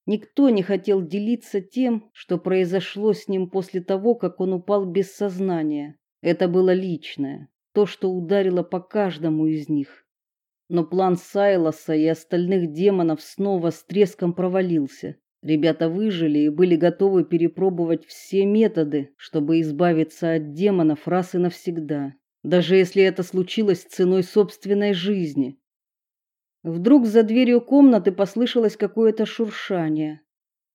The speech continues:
Все напряглись. Через секунду звук усилился. Он был таким знакомым,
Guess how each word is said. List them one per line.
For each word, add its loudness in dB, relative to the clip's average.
Все -2
напряглись. -4
Через -2
секунду -2
звук -4
усилился. -4
Он 2
был 4
таким 0
знакомым, 4